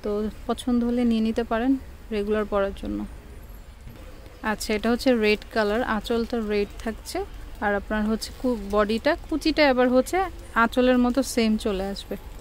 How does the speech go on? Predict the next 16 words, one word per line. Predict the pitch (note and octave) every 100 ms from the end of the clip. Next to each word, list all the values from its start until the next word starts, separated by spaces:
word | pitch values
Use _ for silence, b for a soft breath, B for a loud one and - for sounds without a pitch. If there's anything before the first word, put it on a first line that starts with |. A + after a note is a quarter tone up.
| - - - - - - - - - - D4+
ওকে, | A3 - F#3+ F#3+ -
আটশো | A3 - D#4 D#4+
পঞ্চাশ | A3+ G#3+ G3+ -
টাকা। | G3 - - - - - - - - - - - - - - - - - - - - - - - - - - - - - - - -
এটা | A#3+ A#3
হচ্ছে | A#3 C#4
হোয়াইট | C4 G#3+ A3 A3+ B3 B3+
এবং | A#3 A#3
blue | G#3 G#3+ A3 A3
combination, | G#3+ G#3 G#3 G#3+ - C4+ G4 - - - - - - - - - -
এটাকে | A#3+ A3+ A3+
বলে | A3 A3 A#3
মাকড়সা | A3 G3+ - A3+ B3+
design। | A#3 A3 G#3 A3+ F#4+
এটা | D4 G#3+
আঁচলটা | G#3 - A#3 A3 A3 B3+